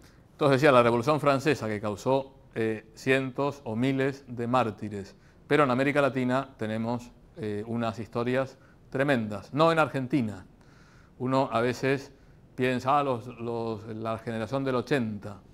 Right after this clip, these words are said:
La generación del ochenta, yo le tengo un gran respeto, tenían un proyecto de país, quizás fueron los únicos que tuvieron un gran proyecto de país y lo llevaron a cabo con sus limitaciones.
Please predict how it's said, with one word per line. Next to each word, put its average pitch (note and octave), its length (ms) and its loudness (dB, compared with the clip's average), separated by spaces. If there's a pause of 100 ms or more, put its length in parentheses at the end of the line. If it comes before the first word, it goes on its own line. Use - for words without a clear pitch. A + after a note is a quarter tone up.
(140)
La A2+ 60 -10
generación A2 280 -4
del C3 100 2
ochenta, C3+ 360 0
yo A#2+ 80 2
le A2+ 100 -2
tengo A2+ 200 -4
un A2+ 60 -6
gran A#2 180 -2
respeto, B2 520 -4 (280)
tenían A2+ 240 -4
un A#2+ 100 -2
proyecto A#2 580 -2
de A#2 80 0
país, D3+ 480 -2 (480)
quizás G2+ 240 -6
fueron A2+ 160 -4
los A2+ 160 -4
únicos B2+ 320 -2
que G#2+ 80 -10
tuvieron A#2 300 -2
un A2+ 140 -6
gran C3+ 300 2
proyecto A#2+ 460 -2
de B2 80 -4
país E3 320 -2
y D3 60 -4
lo C#3+ 120 0
llevaron B2 360 0
a C3+ 80 -2
cabo D#3+ 420 2 (480)
con C3+ 200 2
sus C#3+ 140 0
limitaciones. A2+ 840 -6